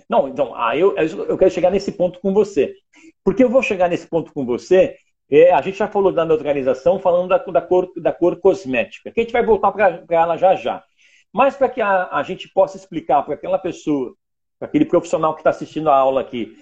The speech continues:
e entenda o que que nós queremos dizer com neutralização, nós temos que entender que nós já viemos com o cabelo neutralizado.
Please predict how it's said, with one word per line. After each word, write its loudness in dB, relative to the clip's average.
e 8
entenda 2
o -8
que -10
que 0
nós 0
queremos -2
dizer 2
com -6
neutralização, 0
nós -12
temos 0
que -10
entender 4
que -12
nós -4
já 2
viemos 0
com -8
o -8
cabelo 6
neutralizado. -4